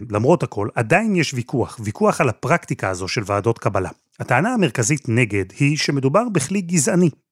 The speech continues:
שלמרות שיש איסור בחוק על אפליה, אותו סעיף מעורפל ורחב שקובע שאפשר לפסול מועמד אם הוא לא נמצא מתאים לערכי הקהילה,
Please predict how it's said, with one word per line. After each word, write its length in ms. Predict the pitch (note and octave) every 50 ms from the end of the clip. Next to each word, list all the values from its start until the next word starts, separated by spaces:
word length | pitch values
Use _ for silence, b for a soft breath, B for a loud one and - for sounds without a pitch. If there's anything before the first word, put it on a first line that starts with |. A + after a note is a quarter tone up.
| _ -
שלמרות 380 | - C#3+ B2+ B2 D3 F#3+ F3+ -
שיש 340 | - B2+ A#2 C3+ C3 -
איסור 360 | - D3+ - - - D#3+ C#3 B2+
בחוק 320 | C#3 C3+ - C#3 B2+ -
על 100 | A#2+ G#2+
אפליה, 400 | G2 - - A#2+ C3 E3 F#3+ F#3+ D3 B B B B B B B -
אותו 220 | A2+ - - C4+
סעיף 460 | - - - G3 - G#3+ F#3+ - -
מעורפל 440 | F3 D3+ C3+ A#2 G#2 - C#3 D3 D#3 C3+
ורחב 400 | C3 B2 A2+ G#2+ - - G#2 F2+
שקובע 440 | - - - - A2+ G2+ C#3 D#3 D3+
שאפשר 520 | - - D#3 - C3+ - - - D#3 F3
לפסול 300 | F3 C#3+ - - D#3+ D3+
מועמד 440 | C#3+ C#3 B2 A2+ A2 B2+ C#3+ C#3+ B2+
אם 100 | B2+ A#2
הוא 120 | A#2 A2+
לא 200 | A2+ A#2+ D3+ F3
נמצא 400 | F3+ E3+ C#3 A#2 A2+ - - C#3 C#3
מתאים 440 | C#3 B2+ G#2+ - - F#3 C#3+ C#3 C3+
לערכי 320 | A2+ A2 G2+ - - C3+
הקהילה, 540 | B2+ A#2 - B2 G#2+ G2+ A2+ C#3 D#3+ D#3+